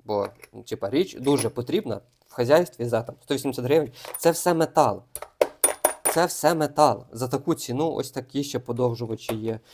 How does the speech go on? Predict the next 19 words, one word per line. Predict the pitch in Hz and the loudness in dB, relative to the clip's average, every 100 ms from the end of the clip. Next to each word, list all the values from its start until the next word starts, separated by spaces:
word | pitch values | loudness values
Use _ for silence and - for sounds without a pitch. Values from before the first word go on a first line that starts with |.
| - - | -20 -10
Що | - 160 | 4 6
це | 160 147 | 8 6
таке, | 165 127 135 139 | 6 2 2 4
я, | 131 117 - _ _ | 4 2 -2 _ _
блін, | - 117 110 | -8 -4 -2
взагалі | 107 117 120 131 | 0 -2 0 0
не | 135 117 | 0 -2
знаю. | 113 104 104 104 _ 120 | -2 -4 -6 -16 _ -14
Якісь | - 117 - | -8 -6 -4
є | 110 110 | -4 -4
з, | 117 107 104 | -8 -8 -10
ну, | 110 104 | -14 -8
вирізами. | 113 113 104 98 98 | -4 -4 -6 -18 -14
Я | 104 120 | -8 -6
не | 113 | -6
знаю, | 110 101 98 | -6 -8 -10
що | - 131 | -8 -8
це, | - 98 | -8 -6
але, | 101 107 107 | -4 -6 -8